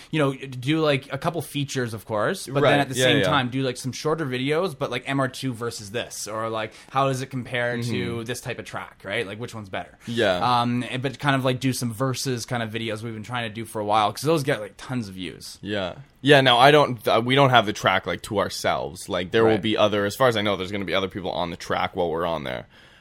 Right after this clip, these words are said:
Speaker 2: Um, as far as I know, but it's a, basically they run, uh,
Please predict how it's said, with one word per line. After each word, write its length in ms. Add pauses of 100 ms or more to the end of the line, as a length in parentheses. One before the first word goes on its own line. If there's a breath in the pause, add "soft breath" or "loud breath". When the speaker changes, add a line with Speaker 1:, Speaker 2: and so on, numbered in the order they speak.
(200 soft breath)
Speaker 2:
Um, 520
as 140
far 180
as 100
I 60
know, 220
but 440
it's 280
a, 200
basically 380
they 100
run, 480
uh, 640